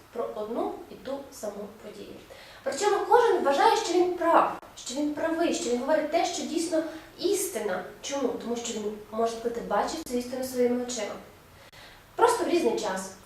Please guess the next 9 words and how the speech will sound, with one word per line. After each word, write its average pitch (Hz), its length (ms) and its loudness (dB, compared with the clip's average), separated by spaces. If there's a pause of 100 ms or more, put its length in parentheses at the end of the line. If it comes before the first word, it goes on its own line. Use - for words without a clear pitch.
(220)
просто 359 280 4
з 233 100 2
різної 247 260 0
сторони. 190 360 -8 (920)
Одна 349 240 2
й 359 40 0
та 349 100 -2
сама 311 240 -2
монетка. 311 420 0